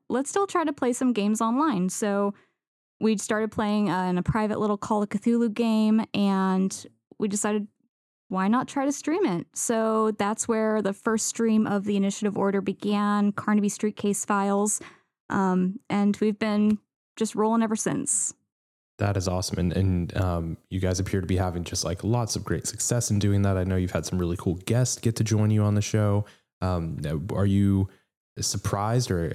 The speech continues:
Speaker 2: or, or excited about how things have grown? Um, were you thinking that, you know, a year later, now that we're on into twenty twenty-one, that you guys would still be doing this and it would be an ongoing thing?
Speaker 1: It has been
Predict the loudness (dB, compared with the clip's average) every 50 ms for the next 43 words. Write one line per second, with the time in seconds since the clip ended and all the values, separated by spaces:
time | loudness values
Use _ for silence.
0 | -4 -4 -4 -4 -2 -2 -2 -2 -2 -2 -4 -6 -8 -6 -6 -4 -2 -2 0 0
1 | 0 0 0 0 -2 -2 -2 -2 -4 -2 -2 -2 -2 -2 -2 -4 -4 -2 0 0
2 | 0 2 2 2 2 2 2 0 0 0 0 0 0 0 0 0 0 0 -2 0
3 | 0 0 0 0 2 2 2 2 2 2 2 2 2 2 2 2 2 0 0 0
4 | 0 0 0 0 0 -2 -2 0 0 0 0 -2 -4 -8 _ _ _ _ _ -8
5 | -6 -4 -2 0 0 0 0 -2 -4 -2 -2 0 0 0 0 -2 -2 0 0 0
6 | 0 0 0 0 0 -2 -2 -2 -2 -2 -2 -4 -2 -2 -2 -2 -2 -2 -2 0
7 | 0 0 2 2 0 0 -2 -2 -4 -2 -2 -2 -2 0 -2 -2 -4 -2 -2 -2
8 | -4 -4 -2 -2 -2 -2 -2 -4 -8 _ _ _ _ _ _ _ _ _ _ _
9 | _ _ -6 -6 -6 -4 -4 -2 -2 -2 -2 -2 0 0 2 2 2 2 4 4
10 | 4 4 2 2 0 -4